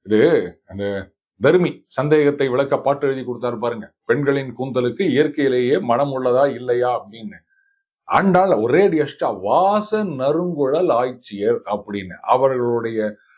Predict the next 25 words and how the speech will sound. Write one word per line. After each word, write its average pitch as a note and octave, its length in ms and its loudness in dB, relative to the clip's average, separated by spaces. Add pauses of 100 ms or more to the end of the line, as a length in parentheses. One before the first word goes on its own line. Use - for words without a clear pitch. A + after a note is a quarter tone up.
அந்த A2+ 260 0
அருமையான F3+ 640 2
குழல், E3+ 560 0
கூந்தல், F#3+ 560 0 (340)
அது D#3 220 2
வந்து C#3+ 260 2
நல்ல E3+ 240 4
வாசனையோடு E3 840 -2
இருக்குமா. A#2+ 520 -12 (360)
அதுக்கு - 440 -10
காரணம் F#3 520 2
வந்து, C3+ 360 -2 (480)
அவங்க A#2 260 -2
அந்த A2 180 -2
காலத்துல B2 380 0
எண்ணெயெல்லாம் C#3 800 0
தேய்ப்பாங்க, A#2+ 600 0
தலையில C3+ 400 4 (140)
பூ F3 220 4
வச்சுப்பாங்க. G#2+ 760 -2 (540)
இந்த A2+ 160 2
காலத்துல A#2+ 320 2
அந்த G#2+ 160 0
ரெண்டுமே B2 560 0
கிடையாது. F2+ 420 -8